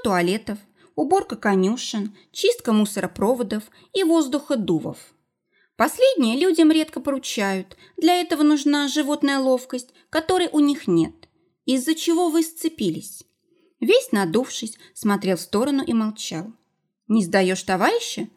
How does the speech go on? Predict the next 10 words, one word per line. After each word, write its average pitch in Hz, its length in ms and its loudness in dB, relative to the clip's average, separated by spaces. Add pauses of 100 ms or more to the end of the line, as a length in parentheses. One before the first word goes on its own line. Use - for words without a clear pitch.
(140)
усмехнулся 185 640 -2
полковник. 170 640 -4 (240)
"Похвально. 233 640 0 (380)
Беги 339 300 4
на 320 140 6
кухню, 359 500 -4 (200)
там 320 220 2
сестричкам 320 600 0
помощь 185 400 0
нужна. 180 440 -2